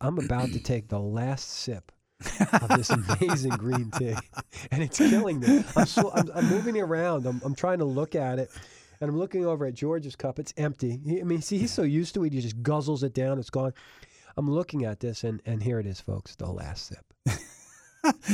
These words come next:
Speaker 2: Bill, you're like a, a fine wine connoisseur.
Speaker 1: Gosh, it's delicious, folks.
Speaker 2: <laughs>
Speaker 1: Um, so I don't mean to,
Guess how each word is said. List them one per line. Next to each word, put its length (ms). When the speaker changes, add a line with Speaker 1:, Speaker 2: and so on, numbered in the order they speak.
Speaker 2:
Bill, 180
you're 160
like 200
a, 60
a 180
fine 420
wine 320
connoisseur. 720
Speaker 1:
Gosh, 460
it's 120
delicious, 520
folks. 440
Speaker 2:
<laughs> 600
Speaker 1:
Um, 360
so 140
I 80
don't 160
mean 180
to, 240